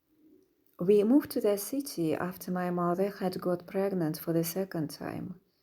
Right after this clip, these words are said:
Після того, як вона народила наших близнюків, вони посварилися з батьком. After she had given birth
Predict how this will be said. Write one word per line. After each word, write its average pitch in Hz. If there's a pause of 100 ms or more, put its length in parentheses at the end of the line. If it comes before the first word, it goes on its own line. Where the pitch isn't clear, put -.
(380)
Після 254
того, 226
як 202
вона 196
народила 185
наших 175
близнюків, 202
вони 226
посварилися 269
з 165
батьком. 156 (3750)
After 220
she 208
had 208
given 220
birth 262